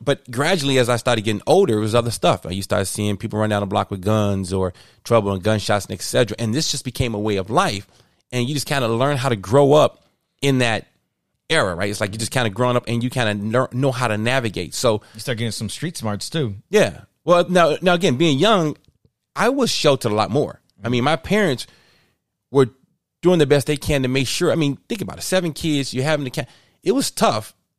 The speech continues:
Speaker 1: and they wanted to keep us sheltered as much as possible from the outside world. So
Speaker 2: And
Speaker 1: what
Speaker 2: that's,
Speaker 1: hap-
Speaker 2: that's seven different personalities.
Speaker 1: Seven different kids. I mean, and you're trying to make sure that all of 'em,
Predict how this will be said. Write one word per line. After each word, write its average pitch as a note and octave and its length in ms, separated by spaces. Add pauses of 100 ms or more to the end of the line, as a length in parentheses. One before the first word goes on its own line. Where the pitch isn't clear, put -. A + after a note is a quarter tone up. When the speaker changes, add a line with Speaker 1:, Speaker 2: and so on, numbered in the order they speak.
Speaker 1:
and D3 120
they C#3+ 60
wanted E3 200
to - 120
keep - 140
us C3+ 60
sheltered C#3+ 360
as A2+ 100
much A#2 220
as G2 80
possible G#2+ 720
from A#2 400 (140)
the A#2+ 120
outside A2 300
world. D#3+ 320
So A2+ 280 (360)
Speaker 2:
And A2+ 80
Speaker 1:
what B2+ 60
Speaker 2:
that's, C#3 200
Speaker 1:
hap- - 60
Speaker 2:
that's B2 180
seven G#2 280
different G2 340
personalities. G#2 580
Speaker 1:
Seven G#2+ 240
different A2+ 300
kids. G#2 320
I - 20
mean, G#2 220
and G2+ 100
you're A2 80
trying B2+ 340
to A2 120
make A#2 180
sure D3 240
that - 240
all C3 300
of G2 120
'em, F#2+ 280